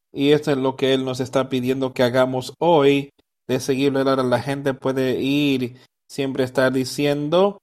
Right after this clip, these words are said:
que nosotros vamos, y lo único que estás haciendo es siguiendo a los hombres. Ese no es el caso, para nada. No dejes que ese sea el caso, sino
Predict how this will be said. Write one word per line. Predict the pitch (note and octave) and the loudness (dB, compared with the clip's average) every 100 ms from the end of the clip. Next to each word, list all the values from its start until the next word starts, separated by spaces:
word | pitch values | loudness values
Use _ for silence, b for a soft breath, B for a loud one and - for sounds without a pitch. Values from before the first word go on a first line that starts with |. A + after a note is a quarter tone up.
| _ _ _ | _ _ _
que | - C3+ | -2 -2
nosotros | C3+ C3 F3+ F#3+ D#3 C3+ B2+ A#2+ A2+ | -2 -2 2 2 2 0 0 -2 0
vamos, | A#2 F3 E3 B2+ A#2 A2+ - - _ _ _ _ _ _ _ _ _ _ _ _ _ _ _ _ _ _ | 4 6 4 0 -4 -6 -10 -18 _ _ _ _ _ _ _ _ _ _ _ _ _ _ _ _ _ _
y | B2 B2 A#2+ A2+ G2+ - _ _ _ | -8 -4 -4 -4 -8 -12 _ _ _
lo | A#2+ | -8
único | B2+ C3 | -6 -4
que | |
estás | B2+ C3 B2 | -2 0 0
haciendo | B2 C3 B2+ | -4 -4 -6
es | B2 | -6
siguiendo | B2+ A#2 C3 C3+ | -6 -4 -4 -2
a | |
los | C3 B2+ - | -2 -4 -4
hombres. | D3+ E3+ C#3+ B2+ B2+ B2+ _ _ - | -2 -2 -2 -2 -4 -8 _ _ 0
Ese | D3 D#3 D#3+ | 2 2 0
no | D3+ | -4
es | D3 D3 | -2 -2
el | C3+ | -4
caso, | C#3+ G3 F#3+ - A2+ | -2 -2 -2 -4 -4
para | A#2+ A#2+ A#2+ | -2 0 0
nada. | D3+ E3 B2 A#2 A2+ _ _ _ _ - | 0 0 0 -2 -2 _ _ _ _ -10
No | C#3 D3+ | 0 2
dejes | D#3+ D#3+ D3+ | 2 0 -2
que | - C3 | -2 -2
ese | C#3+ D3 | -2 -4
sea | - C3 | -4 -6
el | B2+ | -6
caso, | C3 C#3 | -6 -6
sino | C3+ C#3 C3 C3 B2+ | -6 -6 -4 -6 -6